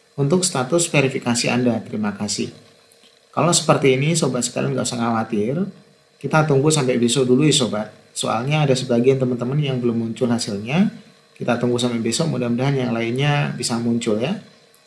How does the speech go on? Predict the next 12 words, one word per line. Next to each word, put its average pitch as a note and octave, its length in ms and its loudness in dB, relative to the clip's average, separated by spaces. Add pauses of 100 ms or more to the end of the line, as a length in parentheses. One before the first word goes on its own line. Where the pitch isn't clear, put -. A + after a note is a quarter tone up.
(300)
Bagi A#2+ 240 2
yang D#3 80 4
sudah D3 240 4
muncul, F3 720 4 (320)
saya B2+ 320 -4
ucapkan B2+ 320 -4
selamat B2+ 400 -2
seperti A#2+ 400 -2
teman A#2+ 240 -2
kita A#2 240 -2
ini. B2 240 0 (1120)
Ini D3 160 0